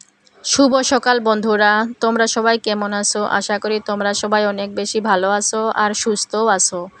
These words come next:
তো নতুন একটা সকালে তোমাদেরকে আমন্ত্রণ জানাই। দেখো সকালবেলায় যে বাচ্চাদের একটু হালকা নাস্তা খাইয়ে নিলাম, তারপরে যে পান্তা ভাত আর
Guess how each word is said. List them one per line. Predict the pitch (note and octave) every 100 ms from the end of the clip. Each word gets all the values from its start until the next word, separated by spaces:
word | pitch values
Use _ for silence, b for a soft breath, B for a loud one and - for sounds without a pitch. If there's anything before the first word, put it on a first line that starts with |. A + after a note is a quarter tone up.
| b b b _ -
তো | A#3+
নতুন | B3 A#3 A#3+
একটা | B3 A3+ B3
সকালে | A#3+ G#3 G3+ G#3+ A3+ A3
তোমাদেরকে | G#3 G3 G3+ G#3 -
আমন্ত্রণ | G#3+ G3+ G3 G3+ G3+
জানাই। | G3 G3 F#3+ F#3+ G#3+ G#3+ _ _ _ - - _ _ _ _
দেখো | A3+ A3 - B3+
সকালবেলায় | B3 G#3+ G#3+ G#3+ A3 A3 A3+ A3
যে | A3+
বাচ্চাদের | A3 G3 F#3+ G#3 G3 G#3+ G#3+ - -
একটু | G3+ - A3 A3 A3+ - _ _ - - _
হালকা | - B3 A#3+ B3
নাস্তা | B3 A#3+ - B3+
খাইয়ে | - G#3 G3+
নিলাম, | G#3+ G#3 G#3+ A3
তারপরে | G#3 G3 G3+ G#3+ G#3+
যে | G#3
পান্তা | G#3+ G#3 G3+ G3 G3+
ভাত | G#3 G#3
আর | G#3+ G#3+